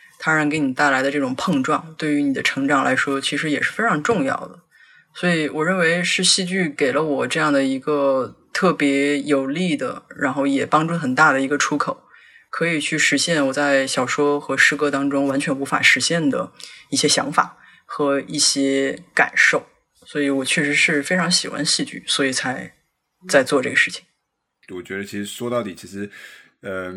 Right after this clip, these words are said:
Speaker 2: 剧场是一个集体的艺术，哦，就是如同刚刚思安讲的，就是你总需要一个灯光设计，总需要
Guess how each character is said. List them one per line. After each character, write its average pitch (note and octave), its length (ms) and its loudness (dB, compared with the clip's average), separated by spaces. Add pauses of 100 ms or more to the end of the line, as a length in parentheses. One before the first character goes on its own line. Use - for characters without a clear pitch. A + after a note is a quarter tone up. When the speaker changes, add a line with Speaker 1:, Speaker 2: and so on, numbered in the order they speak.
(100)
Speaker 2:
剧 F3+ 100 -6
场 G2+ 240 -6
是 B2 160 -4
一 A2+ 100 0
个 G2+ 300 -2
集 G#2+ 220 -8
体 G2+ 160 -10
的 D#2+ 100 -10
艺 F#2+ 160 -10
术， E2 320 -14 (300)
哦， E2+ 320 -16
就 A#2+ 100 -6
是 A2 340 -2 (420)
如 G2+ 160 -8
同 G2 220 -10
刚 G2+ 180 -4
刚 G2+ 100 -4
思 G2+ 100 -10
安 F#2+ 160 -6
讲 F2+ 220 -14
的， D2 60 -20
就 G2 140 -12
是 F#2+ 380 -8
你 G2 80 -12
总 F#2 160 -10
需 - 100 -10
要 G#2 120 0
一 G2 40 -2
个 F#2 120 -8
灯 F#2+ 160 -10
光 F#2+ 120 -6
设 G2 200 -10
计， F2+ 80 -10
总 E2 240 -14
需 - 80 -8
要 G2 260 -2